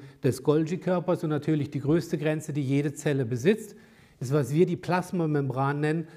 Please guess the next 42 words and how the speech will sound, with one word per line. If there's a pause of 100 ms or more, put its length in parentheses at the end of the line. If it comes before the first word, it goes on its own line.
(160)
einfach
die
Abgrenzung
Zelle
zum
Äußeren. (760)
Und
wenn
wir
uns
einfach
mal
überlegen,
was
muss
so
eine
Abgrenzung
oder
eine
Barriere
erfüllen? (280)
Naja,
sie
muss
zuerst
mal
eine
Grenze
sein. (200)
<clears throat>
Denn
wenn
Sie
hier
einen
P-H-Wert
von
vier
Komma
sieben
haben